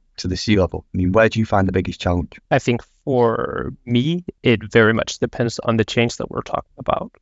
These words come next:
Speaker 2: So if we're postponing, for example, something, I find it extremely difficult to, uh, communicate that if we are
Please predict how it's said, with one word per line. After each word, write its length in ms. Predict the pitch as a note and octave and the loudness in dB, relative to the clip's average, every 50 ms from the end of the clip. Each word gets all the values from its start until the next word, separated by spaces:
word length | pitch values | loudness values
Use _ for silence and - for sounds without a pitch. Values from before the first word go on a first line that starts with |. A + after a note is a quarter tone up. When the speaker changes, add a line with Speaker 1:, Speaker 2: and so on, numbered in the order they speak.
| _ - | _ -8
Speaker 2:
So 200 | - - C3 A#2+ - | -2 0 0 0 0
if 160 | A2 - - | -4 -4 -2
we're 260 | B2 A2+ A2 G#2+ G#2+ - _ _ | 2 2 4 2 2 0 _ _
postponing, 520 | - A#2+ - - - C3 C3+ D3 D#3+ D#3 D3 | -6 -6 -4 0 2 2 4 4 2 0 0
for 120 | - B2+ | -2 -6
example, 340 | A#2 - - A#2 A2+ G#2 A2 | -4 -2 -2 -2 0 0 -2
something, 460 | - - A2+ G#2 - A#2 A2+ A2+ - _ _ _ - | -4 -4 -6 -4 -2 -2 -2 -4 -4 _ _ _ -4
I 60 | B2+ | -2
find 260 | - - A2 G#2+ G#2+ | 2 2 2 4 4
it 120 | A2 G#2 - | 2 -2 -2
extremely 640 | - A#2+ - - - - - C3+ D#3 D#3 D#3+ D#3 C3 | -6 -8 -8 -8 -12 -8 -4 -2 -2 0 0 0 -2
difficult 540 | - A#2+ A2 - - - - A2 G#2 G2+ _ | 0 -2 -2 -2 -2 -2 0 0 0 0 _
to, 560 | - - - A#2 G#2+ G2+ G2+ G2+ G2+ G#2+ G#2 _ - | -8 -8 -4 -2 0 0 0 0 -2 -4 -4 _ -4
uh, 60 | G2+ - | -4 -2
communicate 440 | - C3 B2 A#2+ B2 C3 - A#2+ G#2 | 0 0 2 2 2 2 2 0 2
that 140 | - G#2 - _ - | 2 0 0 _ 0
if 240 | C#3+ B2 - - _ - | 2 2 0 0 _ -8
we 260 | C3+ B2 A2+ A2+ A2+ - | -6 -4 -4 -4 -4 -2
are 500 | - A2+ A2 A2+ A2 A2 A2 A2+ - | 2 4 4 6 6 6 4 2 0